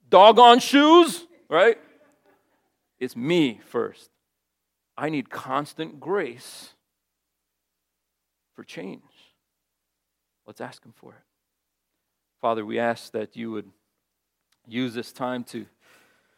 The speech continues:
help us ingest what we learn in your word this morning.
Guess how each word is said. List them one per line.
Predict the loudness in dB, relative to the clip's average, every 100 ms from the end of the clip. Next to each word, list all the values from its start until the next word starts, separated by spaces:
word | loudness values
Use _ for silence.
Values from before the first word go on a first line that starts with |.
| _ _ _ _ _ _ _
help | -2 -2
us | -2 -14
ingest | -14 -2 -2 -2 -14 -18
what | -12 -10
we | -8
learn | -4 -4 -4
in | -8
your | -10
word | -6 -2 -2
this | -4 -12
morning. | -12 -12 -12 -18